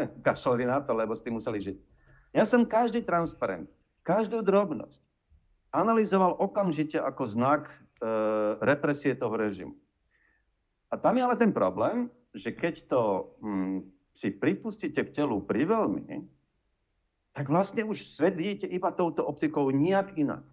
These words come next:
A vás to zomelie. Akoby vás to v podstate potom, potom to hrozí istou posadnutosťou. A ja som teda si vtedy uvedomil, že, že, eh, ak budem príliš obsesívny v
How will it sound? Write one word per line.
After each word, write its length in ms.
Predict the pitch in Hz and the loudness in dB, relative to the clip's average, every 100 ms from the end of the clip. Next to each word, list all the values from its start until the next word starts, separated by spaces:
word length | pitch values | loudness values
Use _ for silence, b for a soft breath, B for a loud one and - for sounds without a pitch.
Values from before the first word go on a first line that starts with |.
| - | -2
A 120 | 110 | 0
vás 240 | 131 143 - | 2 0 -2
to 240 | - 151 147 | 0 2 4
zomelie. 480 | 156 160 117 76 67 _ _ | 4 4 2 -2 -8 _ _
Akoby 320 | 113 131 131 | -8 -4 0
vás 240 | 135 143 143 | 4 2 2
to 160 | 147 | -4
v 80 | - | -2
podstate 400 | - 196 170 151 | -2 0 0 -2
potom, 480 | 175 180 170 151 - _ _ _ _ | 0 0 0 -4 -8 _ _ _ _
potom 480 | 214 233 202 190 - _ _ | 2 4 2 0 -14 _ _
to 80 | 135 | 2
hrozí 400 | 127 220 220 208 | 4 4 2 -4
istou 240 | 180 175 | -4 -4
posadnutosťou. 800 | 147 143 139 107 95 - - 78 | -2 -2 0 -2 -6 -10 -10 -8
A 80 | - | 2
ja 160 | 123 170 | 2 2
som 160 | 208 | 0
teda 240 | 180 185 175 | 0 0 0
si 80 | |
vtedy 320 | 147 - 214 190 | -4 -2 0 2
uvedomil, 400 | 151 151 156 151 | 0 0 2 0
že, 320 | 143 143 143 _ _ _ _ _ _ _ _ - | 2 0 -2 _ _ _ _ _ _ _ _ -14
že, 280 | 98 131 127 123 120 117 | -6 -2 2 2 2 0
eh, 420 | - 117 104 98 - 76 - - _ _ _ _ _ _ _ - | -4 -4 0 0 -2 -12 -16 -20 _ _ _ _ _ _ _ -2
ak 320 | 147 147 139 | -2 -2 -12
budem 640 | 131 190 196 220 127 107 - - _ _ _ _ _ _ - _ _ | -6 -2 4 6 6 4 -2 -14 _ _ _ _ _ _ -20 _ _
príliš 640 | 135 175 254 220 135 - _ | 0 2 2 0 0 -8 _
obsesívny 1040 | 127 143 - 208 - 147 123 110 107 104 | -2 -2 2 2 4 0 0 -2 -4 -2
v 80 | 95 | -4